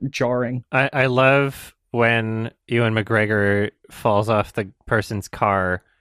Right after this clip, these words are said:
Speaker 2: in this film later into the movie after he's being chased by Begbie.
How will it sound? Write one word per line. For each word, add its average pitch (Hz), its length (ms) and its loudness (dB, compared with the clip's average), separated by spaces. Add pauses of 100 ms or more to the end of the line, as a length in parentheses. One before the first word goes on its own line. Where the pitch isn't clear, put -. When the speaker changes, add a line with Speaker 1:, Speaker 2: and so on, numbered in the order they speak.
(360)
Speaker 2:
in 107 140 -4
this 113 240 -2
film 98 420 0
later 113 380 0
into 104 180 -4
the 107 80 -4
movie 95 300 -2
after 92 200 -2
he's 95 140 -2
being 98 180 -4
chased 104 280 -4
by 95 80 -2
Begbie. 87 440 -6